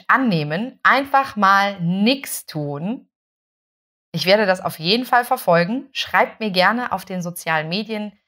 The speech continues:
auf Facebook, auf Instagram. Ich pack euch die Links nochmal in die Shownotes. Und vor allem, wenn es jemanden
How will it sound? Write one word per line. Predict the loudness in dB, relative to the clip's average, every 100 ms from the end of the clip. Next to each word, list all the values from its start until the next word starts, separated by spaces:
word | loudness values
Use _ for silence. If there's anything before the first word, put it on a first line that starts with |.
| _ _
auf | -2 0
Facebook, | -4 -4 -6 -8 -6
auf | -6 -6
Instagram. | -8 -2 -2 -2 -6
Ich | -4
pack | -4 -2
euch | -6
die | -6
Links | -6 -6 -6
nochmal | -4 -4 -4
in |
die | -6
Shownotes. | -2 -2 0 0 -2 -4 -12 -14 _ _ _ _ _
Und | -2 0 -4 -12 _
vor | -2 2
allem, | 2 2 -2 -8 _ _ _ _ _ _ 0
wenn | 2 2
es | 0
jemanden | -2 0 0 0 -8 -10